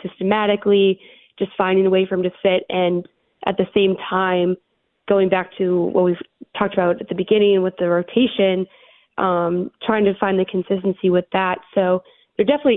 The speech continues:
is a plan. It's just kind of finding those opportunities for him to, um, to fit into the rotation and kind of ramp back up and, and find his way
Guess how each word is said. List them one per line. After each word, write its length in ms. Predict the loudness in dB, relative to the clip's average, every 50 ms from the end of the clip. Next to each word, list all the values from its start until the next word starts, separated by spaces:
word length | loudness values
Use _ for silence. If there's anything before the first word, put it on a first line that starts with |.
| 2 0
is 80 | 0 0
a 80 | -2
plan. 320 | -4 -2 -2 -2 0 0 -2
It's 140 | -4 -4
just 140 | -8 -10 -8
kind 160 | -6 -6 -4
of 60 | -6 -6 -4
finding 360 | -4 -2 -2 0 0 0 0
those 120 | 0 0 0 -2
opportunities 600 | -4 -2 -2 -4 -4 -2 -2 0 2 2 0 0 -4
for 120 | -6 -8 -8
him 300 | -4 -2 -2 -2 -2 -2 -4 -2
to, 320 | 0 2 2 2 0 -2 -4 _ _ _ _ _ _ _ _ _
um, 500 | -4 -2 -2 0 0 -2 -2 -4 -6 -8 -12 _ _ _ _ _ _ _ _ _ _ _ _ -6
to 80 | -4 -4 -2 0
fit 160 | 0 0 2
into 200 | 0 -2 -2 0 0
the 80 | 2
rotation 600 | 2 2 0 -2 -6 -8 -4 -2 -2 0 0 0
and 180 | -2 -4 -4 -4
kind 160 | -4 -4 -4
of 100 | -2 -2
ramp 220 | -2 -2 -2 -2
back 260 | -2 -4 -4 -4 -4 -4
up 260 | -4 -4 -4 -6 -8 -6
and, 240 | -4 -4 -4 -6 -8 _ _ _ _ _ _ _ _ _ _ _ 0
and 420 | 0 2 2 2 0 0 -2 -6 -10 -20 -20 _ _ _ -10 -6
find 260 | -4 -2 -2 -2 0
his 220 | 0 -2 -2 -2 -2
way 300 | -2 0 2 2 2